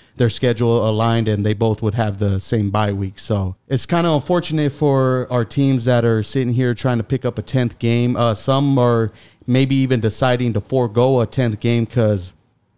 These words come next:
depending on who you pick up, it could help or hurt your schedule.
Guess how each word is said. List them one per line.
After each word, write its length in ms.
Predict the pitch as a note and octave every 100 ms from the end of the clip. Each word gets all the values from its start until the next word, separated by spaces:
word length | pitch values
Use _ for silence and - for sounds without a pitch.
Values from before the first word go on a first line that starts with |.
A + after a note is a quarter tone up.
| - A#2+
depending 380 | B2 D#3+ F3
on 160 | D#3 C3+
who 100 | D3+
you 160 | D3 B2
pick 260 | C#3 C3+
up, 220 | D3+ - - - -
it 160 | C3+
could 180 | - D3
help 340 | - C#3+ D3+ -
or 220 | C3+ C3
hurt 300 | C3 B2+ A#2+
your 100 | G#2+
schedule. 640 | - B2 A#2 G#2+ G#2 G2